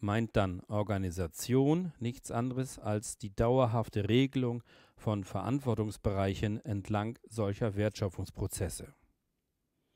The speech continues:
Diese Wertschöpfungsprozesse weisen unterschiedliche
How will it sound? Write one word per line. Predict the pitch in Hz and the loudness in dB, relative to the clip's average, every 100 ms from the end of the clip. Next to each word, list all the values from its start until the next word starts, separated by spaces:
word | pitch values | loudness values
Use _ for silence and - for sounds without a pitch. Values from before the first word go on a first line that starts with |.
| _ _ _ _ _ _ _ _ _ _ | _ _ _ _ _ _ _ _ _ _
Diese | - 107 98 | -4 -2 0
Wertschöpfungsprozesse | 104 135 151 143 - 127 135 - 135 139 - - - | 0 2 0 -2 -4 -2 -2 0 0 0 -6 -20 -10
weisen | 113 110 110 113 107 - - _ _ | -2 0 2 0 -4 -8 -20 _ _
unterschiedliche | 123 123 120 - 117 113 - 110 | -2 0 0 0 -4 -4 -2 -2